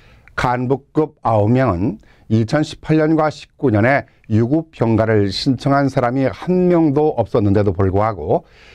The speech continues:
유급 병가에 대한 돈을 지불했습니다.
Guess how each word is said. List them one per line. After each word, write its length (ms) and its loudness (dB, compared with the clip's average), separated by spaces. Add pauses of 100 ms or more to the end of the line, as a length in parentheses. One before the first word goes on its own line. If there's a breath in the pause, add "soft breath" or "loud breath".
(140 loud breath)
유급 380 0
병가에 380 0
대한 320 0
돈을 280 0
지불했습니다. 840 -6